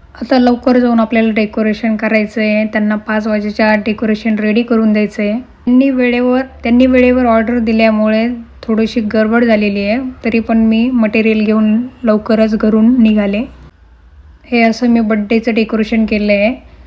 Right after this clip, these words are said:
डोरेमॉन थीम आहे. तुम्हाला कशी वाटली कमेंट करून नक्की सांगा. काही ऑर्डर असेल तर मला कमेंटमध्ये किंवा कॉलवर तुम्ही सांगू शकता. हे डेकोरेशन करायला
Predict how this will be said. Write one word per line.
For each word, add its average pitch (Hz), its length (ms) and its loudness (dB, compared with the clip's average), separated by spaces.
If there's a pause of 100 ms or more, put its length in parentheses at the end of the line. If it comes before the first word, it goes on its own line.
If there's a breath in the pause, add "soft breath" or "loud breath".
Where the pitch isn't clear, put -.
(260 soft breath)
डोरेमॉन 220 480 4
थीम 220 280 0
आहे. 208 200 2
तुम्हाला 208 360 0
कशी 214 260 -2
वाटली 220 360 0
कमेंट 214 380 0
करून 214 220 0
नक्की 214 280 -2
सांगा. 214 300 -4
काही 208 240 0
ऑर्डर 202 340 0
असेल 208 340 -4
तर 220 100 -2
मला 208 220 -2
कमेंटमध्ये 208 680 -2
किंवा 208 300 -4
कॉलवर 214 480 -2
तुम्ही 220 240 0
सांगू 220 260 0
शकता. 208 320 -4 (920)
हे 240 80 2
डेकोरेशन 254 680 2
करायला 240 360 2